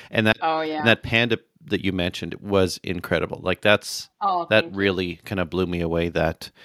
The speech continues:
Speaker 1: that work. And, uh, I wouldn't be surprised if that maybe makes it as the show art, but that is a wonderful, wonderful piece.
Speaker 2: Thank you. I'm really proud of that piece because the original, uh, reference photo, he,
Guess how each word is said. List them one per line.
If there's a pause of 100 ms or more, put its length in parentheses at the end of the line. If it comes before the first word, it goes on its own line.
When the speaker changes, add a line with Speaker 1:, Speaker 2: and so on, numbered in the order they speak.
(320)
Speaker 1:
that
work.
And,
uh,
I
wouldn't
be
surprised
if
that
maybe
makes
it
as
the
show
art,
but
that
is
a
wonderful,
wonderful
piece. (580)
Speaker 2:
Thank
you. (280)
I'm
really
proud
of
that
piece
because (360)
the
original, (220)
uh,
reference
photo, (100)
he,